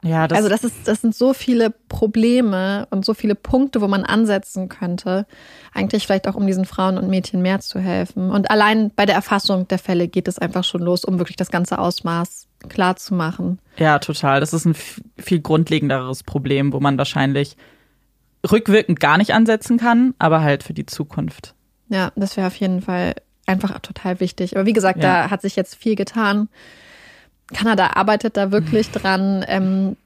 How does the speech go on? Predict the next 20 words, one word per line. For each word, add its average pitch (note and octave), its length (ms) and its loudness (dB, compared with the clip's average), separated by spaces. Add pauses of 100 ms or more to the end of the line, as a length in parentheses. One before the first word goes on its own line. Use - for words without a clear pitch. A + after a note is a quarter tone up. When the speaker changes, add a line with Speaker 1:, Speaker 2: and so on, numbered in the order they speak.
(120)
Speaker 2:
der A#3 140 0
Polizei G#3+ 500 0
ist F3+ 120 -4
es F#3 80 -10
bewusst. F#3+ 360 -2
Es - 80 -14
gab G3 140 2
auch G3 100 0
viel G3+ 200 0
Schuldeingeständnisse, F#3 880 -2
Entschuldigungen, F#3 920 0
ähm, E3+ 420 -4
Kommissionen, F#3+ 540 0
die F#3 60 2
daran F3+ 240 2
gearbeitet G3 580 -2
haben, F3+ 360 -2
Sachen F#3 360 -2
aufzuklären F3+ 840 -4
und E3+ 400 -6